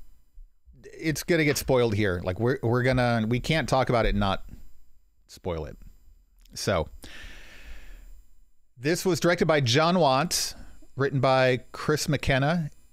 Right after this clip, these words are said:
Eric Summers. This is the third in the, again, not really M C U, but M C U connected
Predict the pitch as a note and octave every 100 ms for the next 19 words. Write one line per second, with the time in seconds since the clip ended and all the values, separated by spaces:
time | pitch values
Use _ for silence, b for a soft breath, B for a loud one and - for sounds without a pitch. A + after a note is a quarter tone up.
0 | - A#2 C3 - B2 A2 A#2+ D#3 - A2+
1 | A#2 - A#2+ A2+ - A#2 A#2 A2+ G#2+ G#2+
2 | - - - _ _ - - - F3 D#3
3 | B2+ B2+ A#2+ A#2 A#2 A#2 A2+ - G#2+ A#2+
4 | A2+ A2 G#2+ G#2 G2+ G2+ F#2+ F#2 F2+ -
5 | G#2+ A2+ A2+ C#3 C#3 B2+ C3 B2+ A#2+ D3
6 | C#3+ C#3+ D3 C#3 - D3 C3+ C3 C#3+ D#3+
7 | D3+ C3 C3 A#2 C#3+ - D3 C#3+ - C3
8 | C3 - C3 B2+ B2 A#2+